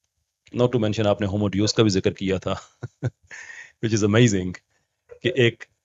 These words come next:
खालस एकेडमिक वीडियो जो आप बना रहे हैं उसमें आप योवल हरारी की, का हवाला दे रहे हैं, एक किस्सा को, a storyteller जो साइंटिफिक टर्म्स को यूज़ करता है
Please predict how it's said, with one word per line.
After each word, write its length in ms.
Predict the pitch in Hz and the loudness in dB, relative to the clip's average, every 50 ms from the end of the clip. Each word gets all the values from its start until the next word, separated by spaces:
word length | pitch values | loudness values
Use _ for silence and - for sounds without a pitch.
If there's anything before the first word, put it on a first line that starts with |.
| _ _ - | _ _ -14
खालस 500 | - - 120 117 117 120 120 117 - - - - | -4 2 4 4 6 6 6 4 2 -4 -6 -8
एकेडमिक 580 | 113 - - 98 110 113 113 117 117 117 113 - _ _ _ - | -8 -6 -4 0 2 2 4 4 4 2 0 -4 _ _ _ -2
वीडियो 240 | 117 117 113 113 107 | 0 2 2 2 2
जो 140 | 98 104 104 | 4 4 4
आप 140 | 101 98 98 | 4 4 2
बना 200 | 101 98 98 104 | 0 0 0 0
रहे 200 | 101 90 101 101 | 0 0 -2 -4
हैं 180 | 95 98 95 | -4 -4 -6
उसमें 320 | - 110 113 - - 110 107 | -4 -4 -6 -4 -2 -2 0
आप 160 | 107 107 - 101 95 - | 0 0 0 -2 -2 2
योवल 340 | 110 110 110 110 110 107 98 | 4 6 6 6 6 4 2
हरारी 420 | - - 85 87 92 95 104 120 135 | -2 -6 -6 -2 -2 0 0 0 0
की, 360 | 131 - 135 131 131 131 - _ | 2 4 4 4 4 2 -2 _
का 100 | - 139 | 2 2
हवाला 280 | 120 117 120 123 135 131 | 4 4 4 2 2 2
दे 160 | 123 127 135 | 2 0 -2
रहे 220 | 127 113 117 123 120 117 | -2 -2 -4 -4 -4 -6
हैं, 200 | 139 139 139 127 - _ _ - - _ _ _ _ _ _ _ _ _ _ - - - | -6 -8 -8 -8 -10 _ _ -20 -20 _ _ _ _ _ _ _ _ _ _ -20 -8 -2
एक 160 | 127 120 - - | -2 -2 -2 2
किस्सा 340 | - 113 - - 131 123 123 | 2 2 6 6 8 6 6
को, 180 | 123 127 127 135 139 131 110 | 6 6 4 6 6 4 2
a 40 | - | 2
storyteller 560 | - - 117 117 123 123 120 120 120 117 113 | 2 2 4 4 4 4 6 6 6 6 4
जो 100 | 110 113 | 0 0
साइंटिफिक 440 | - - 104 104 104 - - 117 - - | 0 0 0 -2 -2 0 -2 -2 0 2
टर्म्स 200 | 117 117 113 95 | 0 0 0 0
को 120 | - 107 | 0 0
यूज़ 260 | 92 98 107 110 104 | 0 0 -2 -2 0
करता 300 | - 113 101 - - 110 | 0 0 0 2 2 2
है 340 | 104 110 110 110 107 104 - | 4 4 4 2 2 0 -4